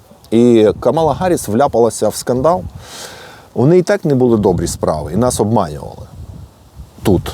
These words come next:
наші, місцеві. Журналісти, які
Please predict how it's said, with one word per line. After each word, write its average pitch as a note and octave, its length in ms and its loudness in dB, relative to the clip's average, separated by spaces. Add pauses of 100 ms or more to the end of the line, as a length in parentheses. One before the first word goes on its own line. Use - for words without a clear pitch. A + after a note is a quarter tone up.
(240)
наші, F2 340 -2
місцеві. E2+ 520 -2 (1000)
Журналісти, A#2 600 0
які F2 400 -2